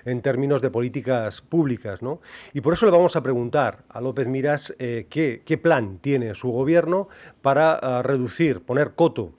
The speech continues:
a la economía sumergida y, eh, plantear, ah, una mayor corresponsabilidad fiscal en la región de Murcia. No se nos puede olvidar, y lo recoge también este informe, que la economía sumergida ha crecido diez puntos desde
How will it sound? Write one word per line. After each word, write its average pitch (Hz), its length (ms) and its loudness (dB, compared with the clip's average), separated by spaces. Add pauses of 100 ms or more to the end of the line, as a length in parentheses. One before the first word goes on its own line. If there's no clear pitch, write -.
(260)
a 123 80 -2
la 123 80 0
economía 127 500 0
sumergida 156 640 0 (400)
y, 175 260 2
eh, 131 460 -2 (260)
plantear, 131 720 2
ah, 117 260 -6
una 135 200 -2
mayor 135 280 0
corresponsabilidad 120 720 -4
fiscal 131 480 -4
en 117 120 -10
la 113 80 -6
región 127 320 -4
de 110 60 -2
Murcia. 120 420 -4 (380)
No 147 140 2
se 170 120 0
nos 131 120 0
puede 139 180 2
olvidar, 147 460 2
y 107 100 -12
lo 107 140 -4
recoge 117 320 -4
también 117 420 -4
este 123 220 -8
informe, 139 460 -2 (380)
que 135 140 2
la 127 80 6
economía 127 400 2
sumergida 135 720 -2
ha 131 140 -4
crecido 139 360 -2
diez 135 240 -4
puntos 139 520 -2
desde 123 440 -4